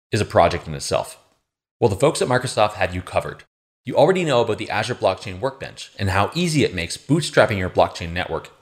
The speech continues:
pre-configured with all the cloud services you need for your enterprise app. Their new development kit is the I F T T T for blockchains.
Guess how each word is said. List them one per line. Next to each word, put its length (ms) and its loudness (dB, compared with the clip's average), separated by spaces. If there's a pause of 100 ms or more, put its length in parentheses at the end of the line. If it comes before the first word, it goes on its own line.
pre-configured 600 0
with 220 -4
all 180 4
the 120 -2
cloud 260 2
services 400 -2
you 100 -2
need 340 -6 (120)
for 100 -2
your 160 2
enterprise 460 -6
app. 180 -14 (500)
Their 260 0
new 140 4
development 460 4
kit 360 -4
is 160 -2
the 180 -2
I 140 0
F 180 0
T 120 -4
T 120 -2
T 200 -8
for 140 -4
blockchains. 640 -6